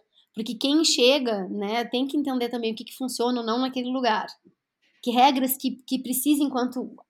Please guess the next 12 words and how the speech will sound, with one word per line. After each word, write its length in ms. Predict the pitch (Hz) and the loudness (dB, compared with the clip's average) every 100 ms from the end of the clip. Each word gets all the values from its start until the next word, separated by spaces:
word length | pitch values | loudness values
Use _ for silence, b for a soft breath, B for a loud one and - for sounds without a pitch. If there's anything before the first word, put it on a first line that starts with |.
| 214 | -14
quem 200 | - 262 | -4 -2
tá 120 | 277 254 | -2 -4
chegando 680 | - 220 220 254 233 190 - _ | -2 -2 0 0 0 -4 -10 _
né? 200 | 214 202 | -4 -4
Tem 220 | 233 254 | -2 -2
que 100 | 269 | -2
respeitar, 600 | 247 240 - 220 208 160 - _ _ _ _ | -4 -6 -6 -8 -2 -4 -4 _ _ _ _
é, 80 | - | -14
tem 260 | 190 269 277 | -2 2 2
que 100 | 269 | 0
entender. 540 | 240 233 214 190 - _ _ _ _ | -4 -2 -4 -4 -8 _ _ _ _
Então, 720 | 208 196 220 226 240 240 240 | -10 -2 -2 0 -2 -2 -4